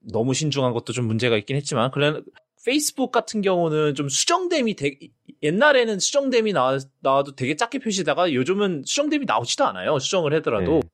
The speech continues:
Speaker 1: 트위터 같은 경우는 그 부분에 있어서는 좀 더 조심을 해야 되지 않을까라는 그런 생각이 있기는 해요. 왜냐하면은 워낙 이제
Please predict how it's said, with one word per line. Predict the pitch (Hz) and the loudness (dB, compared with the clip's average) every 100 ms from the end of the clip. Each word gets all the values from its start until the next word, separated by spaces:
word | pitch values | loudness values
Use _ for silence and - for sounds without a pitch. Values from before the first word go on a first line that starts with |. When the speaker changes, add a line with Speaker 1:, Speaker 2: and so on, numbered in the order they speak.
| - | -8
Speaker 1:
트위터 | 269 269 262 | -4 -2 2
같은 | 226 214 202 | 0 0 0
경우는 | 190 175 165 | 2 2 -2
그 | 151 147 | -2 -2
부분에 | 165 175 170 | -2 -2 0
있어서는 | 147 160 143 135 | 0 -2 -2 -2
좀 | 170 | -2
더 | 170 | -2
조심을 | - 135 160 151 | -2 -2 0 0
해야 | 170 | 0
되지 | 190 185 | 0 0
않을까라는 | 120 120 160 277 - 143 135 | -2 -2 -2 -2 -2 -6 -2
그런 | 139 | -2
생각이 | 156 185 208 196 131 | -2 2 2 2 -6
있기는 | - 190 175 | -6 -2 0
해요. | 185 151 101 - - - - - | 0 -2 -4 -10 -20 -18 -18 -6
왜냐하면은 | 156 180 175 165 151 | 0 2 2 2 2
워낙 | 127 147 135 - | 4 2 0 -2
이제 | 131 | -4